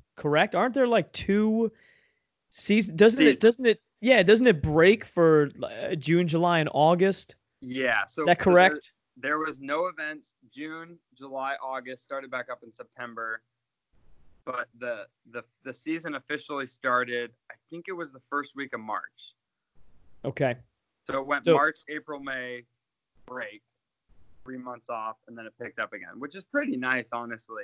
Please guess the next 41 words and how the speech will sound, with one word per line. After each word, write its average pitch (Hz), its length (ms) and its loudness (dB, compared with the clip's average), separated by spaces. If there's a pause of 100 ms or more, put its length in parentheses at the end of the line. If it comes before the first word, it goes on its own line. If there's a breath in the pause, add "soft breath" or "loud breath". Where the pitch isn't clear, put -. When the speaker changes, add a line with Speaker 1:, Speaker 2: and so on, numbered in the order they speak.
Speaker 2:
Like, 117 160 -4
I 127 100 0
got 127 180 -6
to 123 40 -10
go 123 240 -12
home 120 360 -10
and 110 120 -16 (540)
spend 135 240 -10
the 120 80 -16
summer 120 380 -12
at - 60 -14
home 117 500 -14 (240)
practicing 117 500 -6
and 110 160 -14
playing 113 400 -6
and 101 100 -20
seeing 110 200 -14
my 104 180 -8
family 104 300 -10
and 98 120 -20
friends. 101 360 -8
So 107 80 -10
that 120 140 2
was 110 120 -12
nice. 90 460 -20 (280)
Speaker 1:
Did 151 140 -4
you 156 80 -4
do 175 220 6
any, 165 440 4
um, 135 760 2 (440)
any 160 200 6
other 151 300 6
mini 147 320 0
tour 151 720 2 (160)
pro 156 180 8
events 151 380 2
during 160 260 4
the 165 80 0
summer? 185 420 2 (340)
Speaker 2:
Yeah, 120 400 -2 (120)
I 131 120 -4